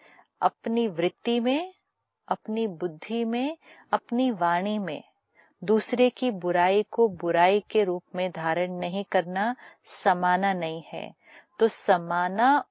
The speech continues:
और धारण करना, इसमें अंतर हो जाता है कि देख लिया, समझ लिया, लेकिन उसको अपने अंदर समा लिया और धारण कर लिया, इसमें अंतर हो जाता है।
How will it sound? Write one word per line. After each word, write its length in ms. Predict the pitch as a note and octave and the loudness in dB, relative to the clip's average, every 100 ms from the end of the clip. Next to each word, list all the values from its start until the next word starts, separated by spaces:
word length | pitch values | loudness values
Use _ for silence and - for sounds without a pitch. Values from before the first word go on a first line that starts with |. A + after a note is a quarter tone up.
| - | 0
और 140 | G3+ | 0
धारण 480 | D#3+ E3 F3+ G#3+ A#3+ | 0 0 4 4 2
करना, 560 | - F3 D#3+ E3 A#3 C#4 _ _ _ | -2 -2 -2 -4 -4 -8 _ _ _
इसमें 340 | G3 - G3+ - | -12 -6 -8 -4
अंतर 320 | F3 F3 F3 | -6 -4 -6
हो 160 | E3+ E3 | -6 -8
जाता 340 | - E3 - | -8 -10 -10
है 340 | E3 - F#3+ F#3+ _ _ _ _ _ _ _ - | -12 -16 -20 -20 _ _ _ _ _ _ _ 0
कि 100 | A3 | 0
देख 500 | E3+ F3 G3+ - B3 | 2 4 4 2 -2
लिया, 360 | A#3+ C4 F4 - _ _ _ _ - | 0 0 -2 -10 _ _ _ _ 2
समझ 360 | A#3+ C4+ C#4+ | 6 6 4
लिया, 320 | G#3+ F3+ D3 - _ _ - - - | 0 -2 -2 -8 _ _ -20 -20 -10
लेकिन 280 | F#3+ - A#3 | -8 -4 -4
उसको 240 | G#3+ - | -2 -2
अपने 500 | - G3 - B3 D4+ | 2 0 0 -2 2
अंदर 280 | D4+ B3+ B3 | 4 4 4
समा 460 | A3+ A3 F#3+ F#3+ G3+ | 4 2 4 4 4
लिया 280 | G#3 G#3 | 4 6
और 120 | G#3 G3 | 4 4
धारण 400 | F3+ E3+ F#3 F#3 | 2 4 4 2
कर 200 | F3+ D#3 | -2 -2
लिया, 400 | D#3+ F3 A#3 C#4+ _ _ _ | -2 0 0 -4 _ _ _
इसमें 520 | F3 - - G3 A#3 - | -8 -8 -8 -6 -8 -4
अंतर 420 | - F#3 F3+ F#3 F3 | -2 0 0 0 0
हो 200 | - D#3 | -4 -4
जाता 360 | F3 E3 - | -2 -2 -2
है। 280 | D#3+ - | -2 -4